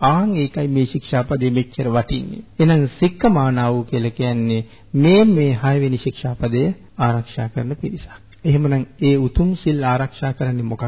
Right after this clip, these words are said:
හින්දාද? ශ්‍රද්ධාව හින්දාම තමයි. එහෙනම් මේ ශ්‍රද්ධාවට කරන්න පුළුවන් දේ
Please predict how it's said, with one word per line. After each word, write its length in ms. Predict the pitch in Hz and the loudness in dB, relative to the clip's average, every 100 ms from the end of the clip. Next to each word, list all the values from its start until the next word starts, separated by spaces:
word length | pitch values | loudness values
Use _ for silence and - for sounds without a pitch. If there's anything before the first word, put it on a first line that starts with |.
| - | -6
හින්දාද? 380 | - 139 147 180 269 - - - | -2 0 2 2 0 -4 -20 -20
ශ්‍රද්ධාව 580 | - 117 120 127 131 165 | -2 -2 2 2 2 4
හින්දාම 400 | 160 170 165 220 | 2 2 -2 -2
තමයි. 360 | 247 208 165 156 - - | -4 -8 -10 -12 -18 0
එහෙනම් 320 | 151 185 190 | 4 6 6
මේ 180 | 160 143 | 4 2
ශ්‍රද්ධාවට 720 | - 135 139 165 180 220 220 202 | 2 0 0 2 4 4 2 2
කරන්න 400 | 160 160 196 190 | 2 2 2 2
පුළුවන් 400 | 185 196 202 196 | 2 4 4 2
දේ 280 | 160 160 139 | 4 4 4